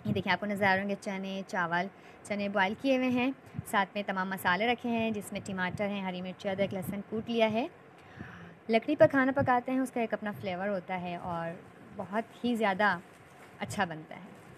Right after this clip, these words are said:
इंशाल्लाह इफ्तार के बाद हम भी खाकर आपको बताएंगे टेस्ट करके कि ये आपको, कि ये चावल कैसे बने। ये देखिए जी, अच्छा जी, इनका जो मेथड है ना, इसमें ये लोग जो हैं प्याज को थोड़ा dark color देते हैं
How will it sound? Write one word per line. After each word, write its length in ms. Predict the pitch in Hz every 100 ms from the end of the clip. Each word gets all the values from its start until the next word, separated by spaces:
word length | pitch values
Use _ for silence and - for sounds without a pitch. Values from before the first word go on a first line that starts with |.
| - - - - - - - - - -
इंशाल्लाह 800 | 196 208 233 208 208 214 214 208
इफ्तार 400 | - 196 196 180
के 140 | 196 214
बाद 180 | 214 208
हम 180 | 190 196
भी 100 | 247
खाकर 380 | 233 214 233
आपको 220 | 220 - 220
बताएंगे 400 | 208 202 214 220
टेस्ट 300 | 202 190 -
करके 300 | 220 208 214
कि 120 | 214
ये 160 | 208
आपको, 840 | 185 185 180 - - 190 196 202 - -
कि 60 |
ये 100 | 190
चावल 360 | 175 185 170 180
कैसे 340 | 185 180 214
बने। 320 | 214 208 220 254 - - - - - - - -
ये 160 | - 226
देखिए 140 | 240
जी, 160 | 240 233 - -
अच्छा 180 | 254 302
जी, 80 | 330
इनका 300 | 294 294 339
जो 140 | 349
मेथड 380 | 320 254 - 330
है 80 | 311
ना, 80 | 339
इसमें 360 | 330 - 294
ये 180 | 294 262
लोग 200 | 254 277
जो 120 | 269
हैं 240 | 262 262 269
प्याज 320 | 233 202 220
को 120 | 269
थोड़ा 220 | 269 254
dark 320 | 247 208 208
color 260 | - 202 180
देते 280 | 165 - 131
हैं 200 | 92